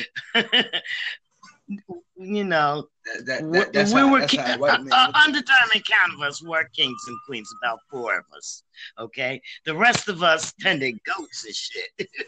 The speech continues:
Speaker 1: <laughs> I mean, there's nothing wrong with tending goats.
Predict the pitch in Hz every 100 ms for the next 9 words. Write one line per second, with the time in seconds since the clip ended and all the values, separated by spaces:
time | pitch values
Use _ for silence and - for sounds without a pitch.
0 | _ 254 - - - 190 254 247 262 311
1 | 285 220 - - - 190 294 285 269 330
2 | 349 330 311 339 349 320 277 254 - 269
3 | 262 233 233 208 214 147 127 -